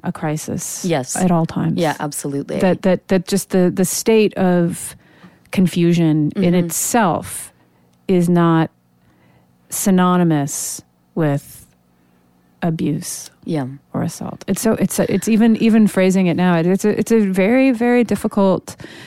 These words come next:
Speaker 1: piece of ground to walk across.
Speaker 2: It's a very difficult piece of ground to walk across, often because you feel the oppression,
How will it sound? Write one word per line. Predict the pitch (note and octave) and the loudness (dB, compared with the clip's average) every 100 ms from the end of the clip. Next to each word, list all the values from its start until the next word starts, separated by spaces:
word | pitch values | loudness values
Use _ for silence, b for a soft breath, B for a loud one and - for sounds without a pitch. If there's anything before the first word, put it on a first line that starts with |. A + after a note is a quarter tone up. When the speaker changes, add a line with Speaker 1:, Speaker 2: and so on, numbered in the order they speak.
| B B B - - - | B B B -20 -8 0
Speaker 1:
piece | A3 G#3 | 2 2
of | F#3+ | 2
ground | F#3 F3+ F3 | 2 2 2
to | F3+ | 2
walk | F3 E3 - | 2 2 0
across. | - - - - | -4 -4 -2 -2
Speaker 2:
It's | G3+ | -2
a | G#3+ | -4
very | F3+ G3 A3+ | -4 0 0
difficult | C4+ C#4+ C4+ A3+ F#3+ | -2 -4 -4 -4 -6
piece | - F#3+ | -6 -6
of | F3 | -6
ground | D#3+ D#3+ E3 | -4 -2 -2
to | E3+ | -2
walk | D#3 D3 - | -2 -2 -4
across, | - D#3 D#3 D#3+ - - | -10 -6 -2 -2 -6 -4
often | D#3 F#3 - E3+ D#3 | -4 -2 -2 -2 -2
because | D#3 D3+ - F#3+ F#3 D#3+ | -4 -6 -4 -4 -4 -4
you | D#3+ | -8
feel | - F3+ E3+ D#3 | -4 0 0 0
the | D#3 - | -2 -4
oppression, | C#3+ - E3+ F3 - C#3 C#3+ | -6 -6 -4 -4 -4 -4 -4